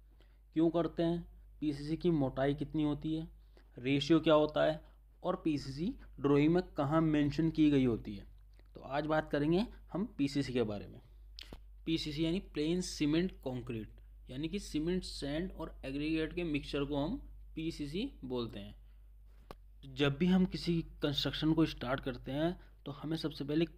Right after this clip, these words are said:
प्लेन सरफेस की ज़रूरत होती है, ठीक है। इस प्लेन सरफेस को बनाने के लिए ही हम पीसीसी का यूज़ करते हैं।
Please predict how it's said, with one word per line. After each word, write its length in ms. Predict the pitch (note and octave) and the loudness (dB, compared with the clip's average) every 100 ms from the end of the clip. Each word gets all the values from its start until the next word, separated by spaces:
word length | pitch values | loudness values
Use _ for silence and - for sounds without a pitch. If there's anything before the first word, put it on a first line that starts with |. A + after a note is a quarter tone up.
| - | -6
प्लेन 280 | C#3+ D#3 E3 | -2 0 0
सरफेस 440 | D3 - C#3+ C#3+ | -2 -2 -2 -2
की 100 | D3+ | 0
ज़रूरत 440 | C3 B2 B2+ C3 - | 0 2 2 0 -4
होती 240 | G#2 A2 | -8 -8
है, 80 | G#2+ - - - - - | -12 -14 -20 -20 -20 -14
ठीक 120 | D#3+ | -8
है। 120 | D#3 - - - - - - | -8 -10 -18 -20 -20 -10 -4
इस 140 | F3+ | -4
प्लेन 280 | - D#3+ F3 | 0 2 2
सरफेस 380 | E3+ D#3 D3 - E3 | 2 -2 -2 0 2
को 180 | D3+ | 2
बनाने 400 | C#3 C#3 C#3 D3+ | 4 4 6 6
के 100 | D3+ | 4
लिए 180 | D3 C#3 | 4 4
ही 160 | C3 E3+ | 6 6
हम 200 | E3 G3 - | 6 4 2
पीसीसी 400 | C3+ C3+ C3+ C#3+ | 0 0 -4 -2
का 160 | E3 B3 - - | -4 -4 -10 -10
यूज़ 260 | C3+ C#3+ C#3+ | -2 -2 -2
करते 300 | A2+ - G#2 | -8 -10 -14
हैं। 140 | G#2+ | -20